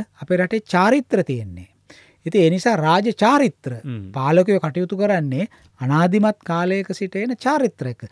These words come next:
Speaker 1: දැන් සෙල්ලිපි වලත් තියෙනවා අනුවන්. "පෙර සිරිත් සකූර් වඩා" කියලා පාඨයක්. පූර්ව චාරිත්‍ර එලෙසම වර්ධනය කරමින්
Speaker 2: ආ, ආ, ආ.
Speaker 1: තමයි රජවරු පාලනය කරේ.
Speaker 2: ආ.
Speaker 1: වෙන රජෙක් දීපු දීමනාවක්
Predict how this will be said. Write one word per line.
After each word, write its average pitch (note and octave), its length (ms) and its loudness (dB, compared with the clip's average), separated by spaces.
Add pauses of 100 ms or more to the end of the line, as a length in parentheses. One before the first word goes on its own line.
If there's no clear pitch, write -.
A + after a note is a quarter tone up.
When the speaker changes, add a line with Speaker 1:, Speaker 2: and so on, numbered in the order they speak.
(200)
Speaker 1:
දැන් D3 180 -6
සෙල්ලිපි C#3+ 420 -2
වලත් A3+ 260 0
තියෙනවා A#3 300 -2
අනුවන්. B2+ 240 -4 (360)
"පෙර F3+ 140 8 (100)
සිරිත් F#3+ 420 2
සකූර් F#3 560 0
වඩා" D#3 400 2 (220)
කියලා E3 260 -4
පාඨයක්. C3 420 -8 (480)
පූර්ව B3 440 4
චාරිත්‍ර F#3+ 640 0 (200)
එලෙසම D4 420 2
වර්ධනය F3 540 2
කරමින් A#2+ 320 -4
Speaker 2:
ආ, A2 200 -8
ආ, A2 160 -10
ආ. G#2+ 120 -12
Speaker 1:
තමයි G#3 260 -4
රජවරු G#3 440 -2 (400)
පාලනය D3 420 0
කරේ. A2 260 -8
Speaker 2:
ආ. G#2+ 480 -14
Speaker 1:
වෙන C3+ 220 -2
රජෙක් E3 320 2
දීපු F3+ 260 0
දීමනාවක් D#3+ 720 0